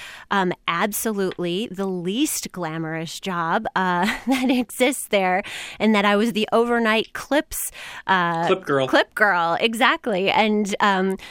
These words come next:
Speaker 1: it seems like such a thing of the past for those of us who now read the news bulletin and, you know, other services that come so neatly packaged in the
Speaker 2: You
Speaker 1: morning.
Speaker 2: think of how many trees we killed
Speaker 1: Oh, yeah.
Speaker 2: in those years.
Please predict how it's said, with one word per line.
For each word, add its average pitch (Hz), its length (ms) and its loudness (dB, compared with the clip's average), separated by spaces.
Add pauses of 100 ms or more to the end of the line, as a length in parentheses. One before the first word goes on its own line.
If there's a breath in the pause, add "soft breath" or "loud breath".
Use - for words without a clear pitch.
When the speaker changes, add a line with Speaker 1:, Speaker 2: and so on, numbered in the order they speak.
(140 loud breath)
Speaker 1:
it 214 140 -8
seems 247 360 2
like 208 160 0
such - 240 -4
a 226 60 2
thing 233 240 0
of 202 140 -2
the 208 100 -4
past 269 500 -2
for 208 140 0
those 202 240 2
of 185 140 0
us 196 160 0
who 220 120 0
now 196 380 2
read 196 380 0
the 196 100 -2
news 190 300 0
bulletin 196 640 0
and, 190 200 0
you 202 100 2
know, 190 180 2
other 202 200 0
services 196 600 -2
that 185 180 -2
come 202 240 2
so 202 180 -2
neatly 196 380 0
packaged 190 640 -4
in 190 100 0
the 180 80 0
Speaker 2:
You 175 60 0
Speaker 1:
morning. 202 260 2
Speaker 2:
think 180 140 2
of 180 60 2
how 151 60 2
many 143 180 4
trees 135 520 0
we 131 80 0
killed 123 400 -2
Speaker 1:
Oh, 381 140 2
yeah. 320 320 2
Speaker 2:
in 294 80 6
those - 120 -4
years. 131 280 -6